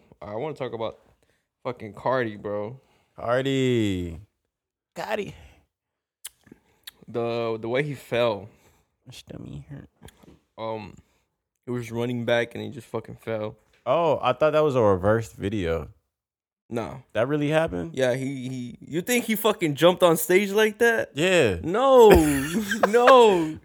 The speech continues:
Speaker 2: I don't know, bro. I be thinking he on drugs and shit,
Speaker 1: Dude,
Speaker 2: bro.
Speaker 1: he do be on drugs. Like, dude, I'm telling you.
Speaker 2: Maybe he was on that shit that made him do a little extra hip
Speaker 1: I'm
Speaker 2: and this
Speaker 1: telling
Speaker 2: stuff, you know?
Speaker 1: you, dude. He, I,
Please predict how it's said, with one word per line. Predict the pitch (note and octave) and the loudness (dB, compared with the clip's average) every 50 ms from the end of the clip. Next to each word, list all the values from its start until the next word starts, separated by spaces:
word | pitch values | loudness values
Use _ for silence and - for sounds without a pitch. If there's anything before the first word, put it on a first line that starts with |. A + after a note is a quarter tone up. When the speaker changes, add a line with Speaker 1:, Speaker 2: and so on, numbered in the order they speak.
| - - | -6 0
Speaker 2:
I | B2 C#3+ D#3 E3 | 6 8 8 8
don't | D3 C3+ | 8 8
know, | C3 C3 C3 | 4 2 2
bro. | A#2+ B2 B2+ C3 | 4 4 6 6
I | B2+ C#3 | 6 6
be | D3 D#3 | 4 2
thinking | - - D3 C#3 C#3 | 0 -2 -2 -2 -2
he | D3 C#3+ | -2 0
on | C3 A2+ G#2+ | 0 -2 -2
drugs | G2+ A2+ A#2 B2+ C3+ C3 A#2+ | 0 2 4 4 4 2 0
and | A#2 A2+ A2+ | -4 -4 -4
shit, | A2 A#2+ A2+ A2 | -4 -2 0 4
Speaker 1:
Dude, | - G#3 G3 | 6 6 8
Speaker 2:
bro. | - - A#2 A#2 B2+ | 8 8 8 8 10
Speaker 1:
he | C#3+ - | 10 8
do | F#3+ | 8
be | G#3 G3+ | 8 8
on | G3 F#3 F3 | 8 8 6
drugs. | C#3 C#3+ E3+ F#3 F3+ D#3+ C3+ B2 B2+ - | 6 6 6 8 8 6 6 2 -2 -2
Like, | D3 D#3 D#3 - D#3 - | 0 0 0 0 -2 -4
dude, | D3 D#3+ D#3 - | -4 -4 -4 -2
I'm | C3+ C#3 C#3+ | -4 -6 -6
telling | - - - - D3+ | -8 -10 -4 -2 0
you. | E3 F3+ | 2 2
Speaker 2:
Maybe | F#3+ - | 2 2
he | C3+ C3 B2+ B2+ | 2 2 0 0
was | B2 A#2+ | 0 2
on | B2 A#2+ B2 | 2 2 2
that | A#2+ A#2 A#2 A2+ | 2 0 0 -2
shit | - - C3 B2+ A#2 | -2 -2 -2 -2 0
that | A2+ A2+ | -2 -2
made | A#2 A#2+ A#2 A2+ | -2 -2 -2 -2
him | A2 G#2+ G2+ | -2 -4 -2
do | A#2+ A#2+ A#2 | -2 0 0
a | |
little | A2 A2 A#2 A2+ G#2+ G2 | 0 0 0 0 0 0
extra | G2+ A2+ A2+ - - A2 G#2 | -2 -2 -4 -4 -8 -8 -8
hip | A2 B2 B2+ C3+ | -4 -4 -4 -2
Speaker 1:
I'm | C#3+ C3+ | -2 -4
Speaker 2:
and | A2 G#2+ | -4 -6
this | G#2 G#2 - | -6 -8 -6
Speaker 1:
telling | - - - D#3 E3+ E3+ | -4 0 0 2 2 2
Speaker 2:
stuff, | E3 | 0
you | - - | 0 -2
know? | G#2 G#2+ G#2+ A2 | -2 -4 -4 -6
Speaker 1:
you, | A2 | -8
dude. | G#2+ - A#2+ A#2 A#2 A2+ A2+ | -8 -10 -8 -8 -8 -10 -10
He, | - - E3+ F#3+ G3 G3 F#3+ E3+ - - _ _ - | -12 -10 -10 -8 -8 -8 -10 -10 -12 -14 _ _ -6
I, | - - - C3+ | -2 -2 0 0